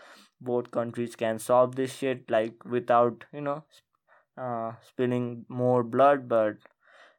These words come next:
twenty soldiers were, so-, soldiers, Indian soldiers were killed. So I don't know, like, I, I don't know how India will react to this. I mean,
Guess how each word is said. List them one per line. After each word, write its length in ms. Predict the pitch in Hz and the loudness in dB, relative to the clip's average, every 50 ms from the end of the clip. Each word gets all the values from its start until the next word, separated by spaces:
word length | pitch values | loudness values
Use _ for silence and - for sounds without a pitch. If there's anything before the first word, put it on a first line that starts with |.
| _ _ _ _ _ | _ _ _ _ _
twenty 500 | - 151 156 175 185 180 - 170 180 170 | 0 2 4 4 4 2 2 2 0 0
soldiers 460 | 151 - 147 143 143 135 131 131 123 | 0 0 0 2 2 2 2 2 2
were, 300 | 117 120 120 120 104 76 - - | 4 2 2 2 0 -4 -10 -14
so-, 360 | - - - 147 147 143 135 | -12 -4 0 2 2 2 2
soldiers, 580 | 131 - 131 127 127 123 120 120 117 113 117 | 0 0 2 2 2 2 2 2 0 0 -4
Indian 380 | 123 104 135 131 131 127 123 120 | -6 -6 -4 -2 0 0 0 -2
soldiers 440 | 120 123 120 117 117 117 113 110 110 | -2 0 0 0 0 -2 -4 -4 -4
were 220 | 110 113 113 117 | -4 -4 -4 -4
killed. 400 | 113 - - - 117 117 117 - | -6 -8 -8 -6 -4 -4 -6 -8
So 180 | - - - 120 | -10 -8 -6 -4
I 320 | 113 82 87 127 143 156 | -4 -2 0 2 2 4
don't 220 | 160 170 170 165 160 | 4 4 2 4 4
know, 160 | 156 147 139 | 4 2 2
like, 300 | 131 131 135 123 107 - | 2 2 0 0 0 0
I, 280 | - 87 117 131 120 - - | -2 -2 0 0 -2 -2 -4
I 200 | - 139 147 156 | 0 0 4 4
don't 200 | 156 151 151 147 | 4 2 2 0
know 100 | 143 131 | 0 0
how 300 | 120 123 123 131 135 139 | 4 4 4 4 4 2
India 380 | 139 143 131 123 123 123 120 | 0 -2 -2 2 4 4 4
will 180 | 117 117 120 117 | 4 2 -2 -2
react 480 | 110 113 117 117 113 120 117 - _ | -2 0 2 2 2 2 0 -4 _
to 80 | - 113 | -20 -16
this. 340 | 113 113 110 110 113 - - | -8 -8 -8 -8 -8 -12 -10
I 120 | - 120 | -10 -8
mean, 240 | 120 120 117 113 117 | -8 -8 -10 -10 -12